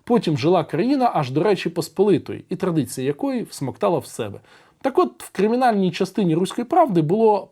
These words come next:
закладено так звану віру, тобто одне з двох покарань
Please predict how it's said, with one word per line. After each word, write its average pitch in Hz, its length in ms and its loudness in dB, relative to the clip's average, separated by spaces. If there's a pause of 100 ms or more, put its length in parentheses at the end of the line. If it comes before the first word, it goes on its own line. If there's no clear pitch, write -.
(120)
закладено 196 680 0
так 143 140 -6
звану 175 440 2 (240)
віру, 135 680 4 (320)
тобто 202 400 2
одне 175 400 0
з 139 100 -2
двох 180 300 0
покарань 247 600 0